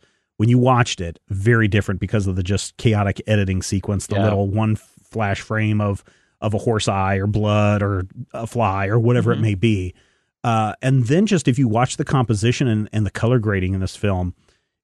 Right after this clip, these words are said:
Speaker 1: it's, it's
Speaker 2: Yeah.
Speaker 1: great. I mean, three people having a conversation about something you think would be really boring,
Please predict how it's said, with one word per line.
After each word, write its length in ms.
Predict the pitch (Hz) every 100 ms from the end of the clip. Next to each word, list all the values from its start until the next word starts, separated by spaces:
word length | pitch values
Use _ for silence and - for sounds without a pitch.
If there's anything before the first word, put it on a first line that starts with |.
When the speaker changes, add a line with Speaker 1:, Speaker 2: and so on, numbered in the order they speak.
| _
Speaker 1:
it's, 240 | 131 131 -
it's 200 | 135 90
Speaker 2:
Yeah. 60 | 85
Speaker 1:
great. 360 | 113 117 76
I 60 | 113
mean, 180 | 131 120
three 320 | 104 - 151 165
people 300 | 160 135 131
having 200 | 131 120
a 60 |
conversation 640 | - 127 117 110 - 120 127
about 220 | 117 123
something 260 | 127 113 117
you 120 | 104
think 240 | 117 113
would 160 | 113 104
be 180 | 104 104
really 240 | 113 110
boring, 460 | 101 104 104 123